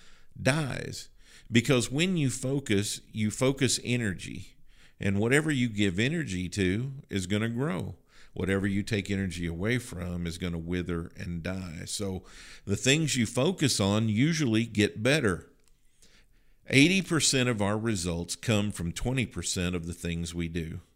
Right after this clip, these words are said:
Always be improving it.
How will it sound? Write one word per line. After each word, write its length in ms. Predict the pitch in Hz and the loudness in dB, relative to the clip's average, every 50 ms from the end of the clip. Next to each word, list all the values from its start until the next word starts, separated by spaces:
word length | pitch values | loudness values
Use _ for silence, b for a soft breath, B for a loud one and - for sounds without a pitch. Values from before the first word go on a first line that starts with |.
| _ _ _ _ _ _ _ _ _ _ _ _ _ _ _ _ _ _ _ _ _ _ _ _ _ _ _ _ _ - | _ _ _ _ _ _ _ _ _ _ _ _ _ _ _ _ _ _ _ _ _ _ _ _ _ _ _ _ _ -8
Always 760 | - - 107 101 113 123 139 143 143 143 147 147 147 135 | -4 0 2 4 4 4 4 4 4 2 0 0 -2 -2
be 280 | 123 110 113 113 113 117 | -2 0 0 2 2 0
improving 640 | 117 113 107 - - 101 92 87 82 85 90 82 85 | -2 -4 -4 -4 -2 0 2 2 2 0 -2 0 0
it. 180 | 85 87 - | -2 -4 -4